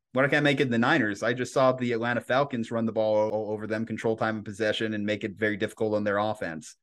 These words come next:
I look around the N F C. I saw the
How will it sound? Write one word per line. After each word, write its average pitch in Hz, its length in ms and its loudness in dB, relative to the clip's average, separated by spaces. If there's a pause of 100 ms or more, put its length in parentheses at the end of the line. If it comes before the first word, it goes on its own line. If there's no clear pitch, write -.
I 117 140 2
look 131 320 2
around 127 520 6 (100)
the 127 140 0
N 117 120 0
F 113 100 0
C. 107 320 -6
I 104 120 0
saw 113 420 2 (380)
the 117 280 -2